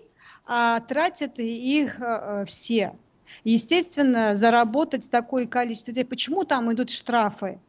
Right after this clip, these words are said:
Огромные штрафы, э, там до сто тысяч, ну, в зависимости от того, конечно, э, сколько стоит там законченный случай, да. Вот мы с, с, там,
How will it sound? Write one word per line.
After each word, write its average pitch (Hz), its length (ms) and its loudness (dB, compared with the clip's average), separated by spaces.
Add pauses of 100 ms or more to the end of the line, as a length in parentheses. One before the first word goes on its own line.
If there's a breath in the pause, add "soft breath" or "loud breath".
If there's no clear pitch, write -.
(800)
Огромные 247 640 4
штрафы, 208 560 -4
э, 190 460 -4
там 196 560 -2
до 202 120 -2
сто 269 320 2
тысяч, 233 500 -2
ну, 262 180 2
в - 120 -12
зависимости 254 540 2
от 233 140 0
того, 254 220 2
конечно, 226 600 -2 (380 loud breath)
э, 196 380 0
сколько 240 420 0
стоит 233 480 -2
там 196 220 0
законченный 208 640 0
случай, 202 480 -4
да. 202 240 0
Вот 202 180 -2
мы 233 180 2
с, 147 280 -6
с, 208 160 -4
там, 208 280 2